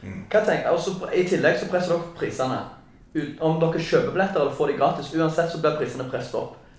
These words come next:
Speaker 2: med at dere kommer bort der. Og dere, og de lokale der kjenner ikke langt så mye som, som jeg kjenner i Norge. Hva tenker du om at de lokale ikke får lov til å gå på, på kampene?
Speaker 1: Nei, altså, jeg, eh, jeg så, jeg så at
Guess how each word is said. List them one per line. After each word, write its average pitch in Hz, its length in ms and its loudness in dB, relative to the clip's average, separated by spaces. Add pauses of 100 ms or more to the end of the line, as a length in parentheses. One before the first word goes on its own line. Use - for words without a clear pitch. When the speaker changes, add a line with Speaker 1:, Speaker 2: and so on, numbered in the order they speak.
(120)
Speaker 2:
med 143 140 0
at 143 160 -4
dere 131 280 -2
kommer 127 260 -2
bort - 220 -12
der. 95 180 -2 (280)
Og 135 100 -2
dere, 165 240 4
og 139 220 0
de 139 100 -2
lokale 135 440 4
der 135 140 4
kjenner 120 240 -4
ikke 180 280 0 (200)
langt 196 300 0
så 170 120 -6
mye 131 200 0
som, 127 240 -2 (200)
som 139 180 -8
jeg 127 80 -2
kjenner 123 180 -4
i 113 40 -6
Norge. 104 280 -8 (360)
Hva 185 140 0
tenker 156 240 -2
du 170 80 0
om 160 280 -2
at 151 180 -4 (220)
de 151 80 -2
lokale 160 340 2
ikke - 160 -6
får 143 60 -6
lov 139 160 -4
til 135 80 -8
å 127 80 -8
gå 131 120 0
på, 117 120 -4 (440)
på 139 120 -4
kampene? 131 440 -8
Speaker 1:
Nei, 165 280 6
altså, 147 280 4
jeg, 135 320 6
eh, 117 300 2 (560)
jeg 143 100 -2
så, 160 160 4 (180)
jeg 135 100 4
så 143 200 4 (160)
at 110 100 0